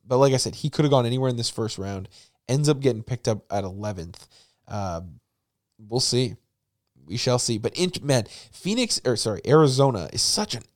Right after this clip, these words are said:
odd team to follow, man. They just do so many things. You're like, "What the hell?"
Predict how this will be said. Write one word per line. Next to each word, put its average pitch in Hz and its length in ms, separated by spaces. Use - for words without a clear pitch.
odd 151 340
team 123 300
to 107 80
follow, 107 420
man. 104 320
They 135 100
just 190 220
do 208 100
so 156 240
many 151 160
things. 120 320
You're 95 80
like, 95 180
"What 170 360
the 196 60
hell?" 143 440